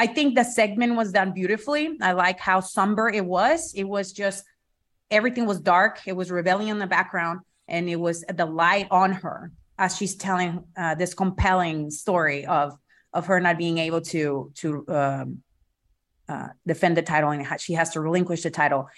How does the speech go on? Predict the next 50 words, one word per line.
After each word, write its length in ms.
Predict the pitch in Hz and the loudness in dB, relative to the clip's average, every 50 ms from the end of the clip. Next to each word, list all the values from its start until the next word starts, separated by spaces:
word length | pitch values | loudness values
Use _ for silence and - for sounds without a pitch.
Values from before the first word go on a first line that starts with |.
| _ | _
It 80 | - 302 | 2 4
really 240 | 302 349 370 392 370 | 4 6 6 6 8
moves 320 | 285 254 262 262 240 247 | 8 8 6 6 4 2
a 100 | 240 202 | 0 0
nerve 360 | 190 185 180 175 175 180 175 | 2 2 2 2 2 0 0
for, 160 | - 180 165 156 151 151 - - | -2 -2 0 0 0 0 0 2
uh, 420 | 160 151 147 143 139 143 - 165 | 4 4 4 4 2 0 -2 -2
a 20 | 147 147 | -2 -2
lot 120 | 143 135 | -2 -2
of 80 | 135 - | -4 -6
people. 480 | 156 139 143 160 156 156 165 160 - _ - | -8 -6 -2 0 0 0 -2 -6 -12 _ -2
Um, 360 | 165 156 151 151 147 151 151 - 165 | 0 2 2 2 2 0 0 0 -2
I 40 | 160 | -2
think 260 | 156 165 175 165 165 | -2 -2 -4 -4 -4
in 100 | 165 160 | -2 -2
this, 180 | 165 165 165 - - | -2 -2 -2 -4 -4
in 80 | 170 156 | -2 0
this 260 | 165 170 165 165 - - | 0 0 0 -2 -6 -4
aspect, 580 | - 165 165 165 - - - 165 156 156 156 - _ _ _ _ _ _ _ - 156 | -2 0 0 0 -2 0 2 2 2 2 -2 -8 _ _ _ _ _ _ _ 2 2
uh, 220 | 147 147 143 143 | 4 4 4 4
the 120 | 143 151 143 - | 2 0 0 2
fact 200 | 185 160 170 170 | 2 2 2 2
that 100 | - 165 | 0 -2
she 120 | 165 - 175 | 0 -2 -4
was 140 | 165 165 165 - 170 | -4 -4 -4 -6 -6
able 180 | 165 156 160 160 160 - | -6 -4 -4 -6 -4 -4
to 220 | 165 151 143 139 143 143 | -2 -2 -2 -4 -2 -2
give 160 | 175 170 170 | -2 0 0
her 120 | 170 185 165 | 0 -2 -2
piece, 520 | - - 175 170 170 165 165 165 - - _ _ _ _ _ | -2 -2 -2 0 0 0 -2 -6 -12 -16 _ _ _ _ _
he 160 | 170 185 180 | -4 -2 0
got 180 | 165 180 160 160 | 2 2 2 2
the 80 | 180 | -2
time 360 | 170 - 180 175 175 175 175 170 - | -4 -2 0 2 4 2 2 0 -2
to 40 | 175 | -6
say 280 | 147 - 185 165 170 | -2 2 2 2 2
what 180 | 160 156 165 156 | 2 0 0 -2
she 100 | - 170 | -2 -2
needed 240 | 165 165 156 160 151 | -2 -2 -2 -4 -4
to 60 | 156 | -4
say, 460 | 156 160 - 160 156 156 156 156 156 - _ _ _ _ _ - | -4 0 2 2 2 2 2 0 -4 -10 _ _ _ _ _ -2
and 260 | 185 175 170 170 165 | 2 2 4 4 6
also 400 | 165 170 175 170 170 - 180 165 | 6 6 6 4 4 2 0 0
to 220 | 165 - 202 196 | 0 0 0 0
acknowledge 840 | 180 170 165 - 180 180 170 175 185 175 160 156 160 - - - _ _ _ _ _ _ _ _ | 0 0 0 -2 0 2 4 4 4 2 0 -4 -6 -10 -14 -14 _ _ _ _ _ _ _ _
those 280 | 170 165 180 175 175 175 - | 0 2 4 4 2 0 -2
who 160 | 175 160 160 | 0 2 4
are, 340 | 156 151 151 151 151 - 151 156 _ _ | 6 6 6 4 2 0 -4 -14 _ _
you 160 | - 170 156 | -8 -6 -4
know 360 | 151 147 139 139 143 147 139 | 0 0 0 0 -2 -6 -12